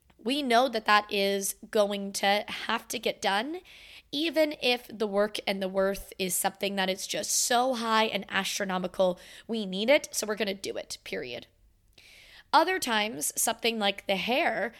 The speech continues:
the work and the worth is something that is kind of like, "Oh, that's, that's an easy, that's an easy one."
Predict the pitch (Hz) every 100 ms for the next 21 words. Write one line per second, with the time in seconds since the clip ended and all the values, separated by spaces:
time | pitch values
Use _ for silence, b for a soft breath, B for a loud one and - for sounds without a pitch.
0 | B B - 226 226 262 262 - 233 220
1 | 214 208 208 190 247 330 302 - 247 -
2 | 247 226 262 254 240 247 247 240 - 254
3 | 330 403 - 269 - 370 220 220 - 269
4 | - 277 294 - - - 233 233 277 311
5 | 208 156 113